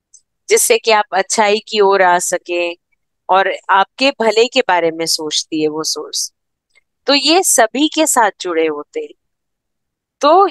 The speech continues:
ये मानना है कि हम सब spiritual लोग हैं और हम सबको उस space को respect देना चाहिए। और spells का एक और ethic है कि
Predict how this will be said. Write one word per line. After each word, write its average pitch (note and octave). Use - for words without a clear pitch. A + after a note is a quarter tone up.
ये D4
मानना G#3+
है B3
कि C#4
हम B3
सब C#4+
spiritual G#3+
लोग F#3
हैं G3+
और A3
हम A#3
सबको C#4+
उस A#3+
space G#3
को D4
respect G3+
देना F3
चाहिए। D#3
और A#3
spells C4
का D4
एक A#3+
और C4+
ethic B3+
है G#3
कि C#4